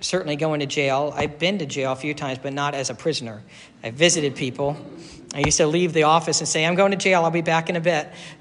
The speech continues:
Um, going to the hospital. If you're in British England, I know that from B B C.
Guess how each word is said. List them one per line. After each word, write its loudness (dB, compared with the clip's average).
Um, 4
going 6
to 4
the 6
hospital. 4
If -2
you're 2
in -2
British 2
England, -2
I 0
know 0
that -2
from -6
B -4
B -4
C. -4